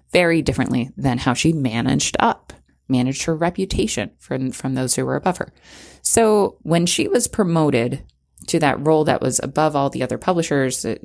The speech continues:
some director type role, she, a mass exodus occurred, right? So she became my boss's boss.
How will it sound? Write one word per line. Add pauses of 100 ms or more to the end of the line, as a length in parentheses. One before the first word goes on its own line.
some
director
type
role,
she,
a
mass
exodus
occurred, (680)
right?
So
she
became
my
boss's
boss.